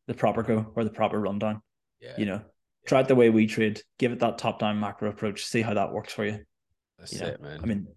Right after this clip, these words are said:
Speaker 1: that's how all the professionals trade. So if they're doing it that way, there must be something right.
Speaker 2: Yeah, yeah,
Speaker 1: You know?
Speaker 2: one hundred percent, one hundred percent.
Speaker 1: Or
Speaker 2: Yeah,
Speaker 1: else go
Speaker 2: man.
Speaker 1: and do a Python course and learn how to do, lo-, do quant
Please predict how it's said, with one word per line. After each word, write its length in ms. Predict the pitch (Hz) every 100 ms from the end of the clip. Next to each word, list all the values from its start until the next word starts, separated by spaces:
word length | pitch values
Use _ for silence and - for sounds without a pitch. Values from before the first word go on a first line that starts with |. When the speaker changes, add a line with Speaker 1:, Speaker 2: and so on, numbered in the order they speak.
| _
Speaker 1:
that's 160 | 123 123
how 100 | 117
all 100 | 107
the 60 |
professionals 520 | 104 - 107 101 110 107
trade. 280 | 113 107
So 320 | - 98 98 -
if 140 | 120 -
they're 160 | 113
doing 180 | 110 110
it 80 | 107
that 160 | 107
way, 160 | 101 107
there 80 | 101
must 180 | 104 -
be 40 |
something 300 | 101 101 95
right. 180 | 101 101 - _ _ _ _ _
Speaker 2:
Yeah, 100 | 90
yeah, 140 | 76 71 - _
Speaker 1:
You 60 | 78
know? 60 | 76
Speaker 2:
one 100 | 98
hundred 280 | 95 76 -
percent, 360 | - 82 73 - _ _ _ _
one 100 | 82
hundred 220 | 85 73 73
percent. 400 | - 78 71 - _ _ _ _ _ _ _ _ -
Speaker 1:
Or 80 |
Speaker 2:
Yeah, 80 | 185
Speaker 1:
else 120 | 254
go 60 | 120
Speaker 2:
man. 80 | 120
Speaker 1:
and 80 | 117
do 100 | 104
a 40 |
Python 360 | - 110 107 107
course 260 | 110 110
and 100 | 117
learn 160 | 107 107
how 120 | 117
to 40 | 107
do, 320 | 110 110 110 - - _ - - _ _
lo-, 200 | 123 135 135
do 140 | 135
quant 360 | 120 135 143 -